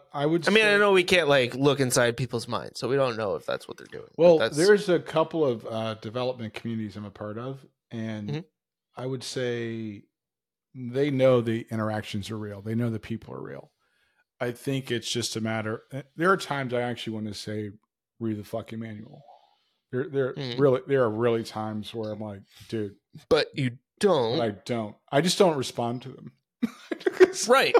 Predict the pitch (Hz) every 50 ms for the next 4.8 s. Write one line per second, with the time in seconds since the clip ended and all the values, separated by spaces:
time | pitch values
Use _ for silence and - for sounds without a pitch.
0 | - 415 339 - - - - - - - - - _ - - - 247 240 240 247
1 | 220 156 127 120 - - - - 214 208 208 208 190 190 233 247 180 - - -
2 | 170 185 190 - - 160 165 202 226 285 311 - - - - - 160 160 190 226
3 | 294 - 185 190 202 185 196 208 233 180 185 202 196 185 180 175 196 208 202 185
4 | 170 160 - - 185 180 196 196 180 151 120 107 110 123 135